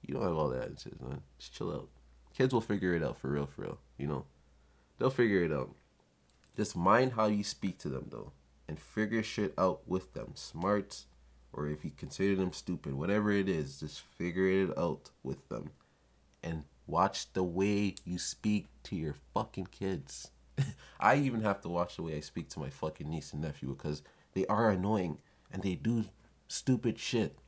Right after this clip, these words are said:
And you still have to find a way to be like, "Fuck. This is just what it is. They're kids."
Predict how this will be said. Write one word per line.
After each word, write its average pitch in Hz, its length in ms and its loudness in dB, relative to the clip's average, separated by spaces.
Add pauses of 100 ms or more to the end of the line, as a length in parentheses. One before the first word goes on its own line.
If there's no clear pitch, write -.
(240)
And 92 80 0
you 92 60 2
still - 160 0
have - 80 -2
to 110 80 -2
find 113 260 2
a 95 40 2
way 98 120 2
to 92 80 -2
be 82 100 -2
like, 76 180 -4
"Fuck. - 500 -14 (1160)
This 90 200 -2
is 82 100 0
just - 280 -4
what 85 120 -2
it 80 140 -2
is. - 380 -4 (220)
They're 87 100 -2
kids." - 500 -4